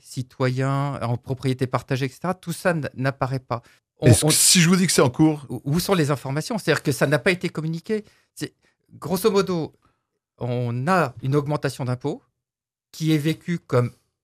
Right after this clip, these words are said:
Speaker 1: vexatoire tant par les résidents secondaires que par les résidents principaux.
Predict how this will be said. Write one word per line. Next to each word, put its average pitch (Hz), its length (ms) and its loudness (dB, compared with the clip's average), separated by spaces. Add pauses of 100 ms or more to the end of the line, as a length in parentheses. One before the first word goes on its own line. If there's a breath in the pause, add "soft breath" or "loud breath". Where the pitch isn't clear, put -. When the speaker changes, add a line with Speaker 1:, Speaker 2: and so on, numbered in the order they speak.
(140)
Speaker 1:
vexatoire 151 920 -2 (520)
tant - 180 2
par 185 180 -2
les 165 60 4
résidents 147 220 -4
secondaires 131 520 -6
que - 80 -4
par 113 180 -4
les 113 80 -2
résidents 107 220 -6
principaux. - 420 -16